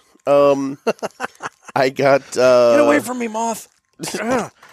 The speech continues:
Speaker 1: Mothra.
Speaker 2: Damn it.
Speaker 1: That was a big moth.
Speaker 2: Was a big moth.
Speaker 1: Uh, I got two Infinity.
Speaker 2: Okay.
Speaker 1: And then, let me, here, I'm gonna have to bust it open.
Speaker 2: Was that, is, is Infinity?
Speaker 1: Infinity, Infinity.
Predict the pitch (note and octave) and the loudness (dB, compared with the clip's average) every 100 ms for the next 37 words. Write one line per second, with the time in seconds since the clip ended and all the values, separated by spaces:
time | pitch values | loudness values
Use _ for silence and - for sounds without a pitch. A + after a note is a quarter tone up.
0 | - F#2+ D#2+ - - - - D#3+ G#3+ F3 | -8 -4 -4 -4 -14 -16 -16 -12 -10 -12
1 | - _ - G3+ A#3 F#2 - G#2+ E2+ _ | -18 _ -12 -10 -10 -12 -10 -12 -12 _
2 | _ - D3+ A#3 C#3+ A2 G2+ G2+ - - | _ -16 -16 -14 -16 -16 -16 -16 -6 2
3 | C#3 C#3 G2+ D3 E3+ - - F#3 G#3 A3+ | 4 4 4 2 0 -2 -6 -4 -4 -4
4 | A#3 - _ C#3+ B2+ - - F#3 G3+ C#3 | -6 -6 _ -4 -4 -8 -2 2 2 0
5 | G2 - _ _ _ _ _ _ _ - | -6 -14 _ _ _ _ _ _ _ -20
6 | - A#1+ _ _ _ _ _ _ - B2+ | -20 -20 _ _ _ _ _ _ -10 -4
7 | A#2 A2+ B2+ - A#2 A#2+ A#2+ A#2+ A#2+ A#2+ | 0 0 -2 2 2 4 4 4 2 0
8 | G#2+ F#2+ - - C2+ D#2 D2 G2 E2+ F2+ | -2 -4 -10 -10 -4 -4 -4 -6 -6 -6
9 | F#2 - F2 E2+ _ _ _ _ _ _ | -4 -4 -6 -8 _ _ _ _ _ _
10 | _ _ - _ - A#2 C3 B2 B2+ B2+ | _ _ -20 _ -16 -10 -8 -6 -8 -8
11 | B2+ B2 A#2+ A#2 A#2 F#3 C4+ C#3+ E3+ D#3+ | -12 -12 -12 -4 -2 -2 0 0 2 0
12 | E3 C3 - B2+ B2 F2+ D#2 | 2 0 0 0 0 -2 -8